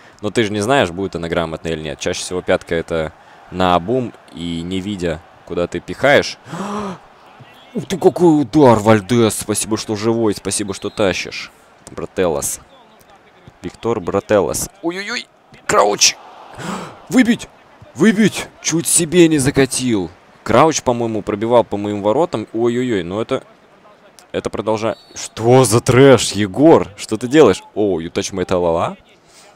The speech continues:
Мне кажется, это может быть красное. Этот чувак у-, часто удаляется у Егора. Что за его, что у него с эмоциями? Это желтое. Но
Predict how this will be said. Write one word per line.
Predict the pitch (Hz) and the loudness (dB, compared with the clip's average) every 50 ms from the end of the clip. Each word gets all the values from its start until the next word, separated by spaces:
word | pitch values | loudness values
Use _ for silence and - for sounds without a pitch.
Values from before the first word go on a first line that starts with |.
| _ _ _ _ _ - | _ _ _ _ _ -14
Мне | - - | -10 -6
кажется, | - 107 107 - - 110 | -4 -4 -4 -2 -4 -6
это | - 107 | -6 -6
может | 110 107 101 98 | -8 -10 -10 -12
быть | 98 - | -14 -4
красное. | - - 120 95 - - 78 85 | 0 2 2 2 2 -2 -6 -8
Этот | - - - | -8 -8 -10
чувак | - - 110 113 110 - - | -6 -2 0 0 0 -2 -4
у-, | 98 95 | -12 -6
часто | - - 117 113 - - | -2 -2 -2 -2 -2 -6
удаляется | 82 82 85 87 90 87 82 78 - 82 | -6 -4 -2 0 0 0 0 -2 -4 -8
у | 82 | -8
Егора. | 85 101 127 147 135 87 - _ _ _ - | -4 -2 -2 -2 -4 -6 -10 _ _ _ -20
Что | - - - - 104 120 120 110 | -20 -14 -8 -4 -4 -2 -2 -4
за | 95 90 92 | -4 -4 -4
его, | 95 92 90 92 95 95 - - | -4 -2 -4 -4 -6 -6 -8 -12
что | - - - 98 110 | -16 -14 -10 -8 -8
у | 117 | -8
него | 123 110 107 | -8 -8 -8
с | - - | -8 -8
эмоциями? | 110 110 98 85 - - 69 71 | -6 -6 -6 -8 -8 -12 -12 -10
Это | - - 113 | -8 -6 -6
желтое. | - - 104 90 80 - 80 73 - - - - - - - - - - | -4 -4 -4 -4 -2 -2 -4 -4 -6 -8 -16 -20 -20 -20 -20 -20 -16 -6
Но | 101 113 131 151 - - | -2 2 2 2 2 0